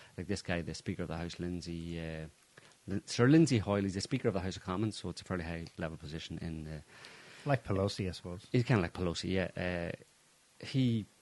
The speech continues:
Speaker 1: I suppose, summed up the attitude of that demographic, of the pol-, political elite, essentially, and politicians and, and those kind of people by saying this.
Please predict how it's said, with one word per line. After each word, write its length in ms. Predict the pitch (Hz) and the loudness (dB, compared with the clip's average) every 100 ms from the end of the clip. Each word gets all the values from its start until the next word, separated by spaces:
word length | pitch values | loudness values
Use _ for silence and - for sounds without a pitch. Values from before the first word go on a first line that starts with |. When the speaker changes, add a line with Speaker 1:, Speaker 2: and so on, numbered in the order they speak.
| _ _ 107 | _ _ -2
Speaker 1:
I 40 | |
suppose, 300 | 95 87 87 | -2 -4 -4
summed 180 | 90 87 | -4 -4
up 140 | 87 | -6
the 80 | 90 | -2
attitude 360 | 85 82 - 82 | -4 -4 -8 -4
of 320 | 87 87 78 80 | -2 -2 -4 -2
that 260 | 85 82 - - _ _ _ _ - - | 0 0 -6 -20 _ _ _ _ -14 -4
demographic, 540 | 90 87 85 82 95 - - | -4 -2 -2 -2 -6 -8 -12
of 160 | 82 76 | -10 -10
the 100 | 85 | -12
pol-, 240 | - 85 - | -6 -6 -4
political 480 | 87 82 78 78 76 - | -4 -4 -4 -8 -8 -8
elite, 360 | 80 90 - - | -4 -4 -6 -10
essentially, 420 | - 95 - 82 | -4 -4 -4 -6
and 100 | 76 | -6
politicians 560 | 80 80 87 - 85 80 | -6 -6 -6 -6 -8 -6
and, 160 | 76 - | -8 -8
and 80 | |
those 100 | 82 | -10
kind 120 | - 80 | -8 -8
of 60 | |
people 260 | 92 82 82 | -6 -6 -8
by 340 | 80 78 76 76 | -6 -6 -6 -10
saying 380 | - 78 73 76 - | -12 -12 -10 -14 -12
this. 300 | - - | -12 -12